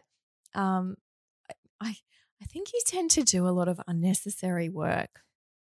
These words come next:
uh, or create a lot of unnecessary work when you've got the, um, you know, the, the luxury of time.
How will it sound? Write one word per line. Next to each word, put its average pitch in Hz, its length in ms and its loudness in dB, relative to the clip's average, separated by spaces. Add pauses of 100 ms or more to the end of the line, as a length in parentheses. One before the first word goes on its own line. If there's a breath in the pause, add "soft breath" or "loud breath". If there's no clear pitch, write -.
(260)
uh, 185 80 -6 (400)
or 185 80 -2
create 180 580 0
a 180 60 0
lot 170 180 0
of 175 120 0
unnecessary 170 600 -4
work 180 260 -4 (100)
when 175 160 -2
you've 175 180 -4
got 180 180 -4 (340)
the, 175 400 -2
um, 170 360 -12 (640 soft breath)
you 185 120 -8
know, 165 300 -8 (120)
the, 180 180 -6 (140)
the 175 80 -8
luxury 175 400 -6
of 165 80 -6
time. 170 540 -6